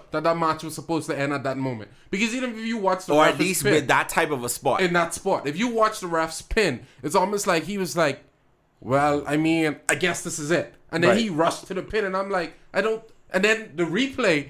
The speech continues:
Speaker 1: even the guys in the truck was trying to find the best angle to show you that the
Speaker 2: With
Speaker 1: pin actually was a normal pin,
Speaker 2: Right.
Speaker 1: and that her shoulders was that, and they couldn't find it.
Speaker 2: Yeah.
Speaker 1: So what they do, they immediately end the shot,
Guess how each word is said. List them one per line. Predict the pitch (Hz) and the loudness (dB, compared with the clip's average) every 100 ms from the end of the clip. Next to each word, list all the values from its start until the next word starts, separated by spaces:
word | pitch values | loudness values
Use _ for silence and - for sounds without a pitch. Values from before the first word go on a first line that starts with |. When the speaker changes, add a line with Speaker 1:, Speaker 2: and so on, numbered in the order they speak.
| - | -6
Speaker 1:
even | - 220 240 | 0 2 2
the | |
guys | 208 190 196 | 0 0 0
in | 202 | -2
the | 175 | -2
truck | 233 226 | 0 0
was | 185 | -2
trying | 214 196 180 | -2 -2 -2
to | |
find | - 202 185 | -2 -2 -2
the | 160 | -4
best | 160 160 | -6 -6
angle | 160 151 165 | -6 -6 -6
to | 151 | -8
show | - 233 | -6 -4
you | 208 160 151 | -2 -2 -4
that | 120 123 123 233 | -2 4 4 4
the | |
Speaker 2:
With | - | 0
Speaker 1:
pin | 220 208 | -2 -2
actually | 170 165 165 185 | -2 -6 -6 -6
was | 165 151 165 165 - | -4 -2 -2 -4 -8
a | |
normal | 143 143 190 214 | -4 -4 -2 -4
pin, | 196 160 - | -6 -8 -6
Speaker 2:
Right. | 123 110 101 | -4 -4 0
Speaker 1:
and | 160 156 | 2 4
that | 156 156 | 2 0
her | 175 | -4
shoulders | - 180 165 139 | -4 -4 -4 -6
was | 143 | -2
that, | 180 175 | -2 0
and | 170 | -2
they | 165 - - | -4 -10 -4
couldn't | 190 175 | -4 -2
find | 185 170 131 | -2 -2 -2
it. | 104 - 104 | -10 -14 -4
Speaker 2:
Yeah. | |
Speaker 1:
So | 104 170 | 0 2
what | 175 | 2
they | 185 | 0
do, | 165 | 0
they | 156 160 | 0 2
immediately | 151 151 170 151 | 2 0 -2 -2
end | 151 165 | -2 -2
the | |
shot, | 156 156 139 | -4 -4 -6